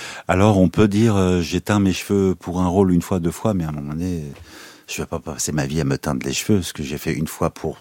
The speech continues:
des rôles, et j'ai gardé la teinture jusqu'à les racines poussent. Et ma mère derrière qui poussait ma sœur, qui disait, « Mais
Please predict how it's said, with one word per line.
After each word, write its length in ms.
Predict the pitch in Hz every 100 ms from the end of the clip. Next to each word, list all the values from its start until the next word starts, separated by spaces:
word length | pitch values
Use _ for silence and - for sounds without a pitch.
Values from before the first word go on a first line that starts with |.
| _
des 220 | 67 78
rôles, 340 | - 120 95 -
et 120 | 87
j'ai 120 | 78
gardé 220 | 78 82
la 140 | 80 80
teinture 340 | 85 - 95
jusqu'à 280 | 80 - 78
les 100 | 69
racines 320 | 67 67 82
poussent. 260 | - 123 - - - - - - - - _
Et 220 | 87 85
ma 220 | 85 82
mère 200 | 95 95
derrière 280 | 85 82 87
qui 100 | -
poussait 260 | - - 82
ma 140 | 73
sœur, 240 | - 82
qui 80 | 73
disait, « 220 | 80 76
Mais 140 | 64